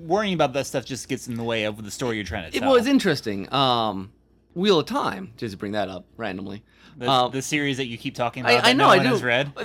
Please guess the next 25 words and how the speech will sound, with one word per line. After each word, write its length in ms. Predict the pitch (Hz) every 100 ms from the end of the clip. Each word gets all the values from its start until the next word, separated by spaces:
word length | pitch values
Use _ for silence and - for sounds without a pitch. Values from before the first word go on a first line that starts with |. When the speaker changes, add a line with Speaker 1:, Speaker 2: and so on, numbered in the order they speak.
| 185
Speaker 2:
I 120 | 170 160
know, 260 | 127 95
because, 280 | 123 185 175 156 185
Speaker 1:
<laughs> 180 | 220 -
Speaker 2:
because, 220 | 208 214
like, 220 | 175 180
I, 80 | 175
like 280 | 175 175 185
my 100 | 170
T 120 | 208
V 140 | 233 254
series, 380 | 151 113 101 -
I, 140 | 151
there's, 240 | 170 190 160 -
there's 340 | 196 208 -
some 280 | 254 269 294
things 180 | 240 190
I've 200 | 160 -
fully 260 | 185 196
invested 460 | 196 143 127 127 110
in, 120 | 120
and 80 | 156
those 200 | 180 196
I 60 |
talk 340 | 180 - 107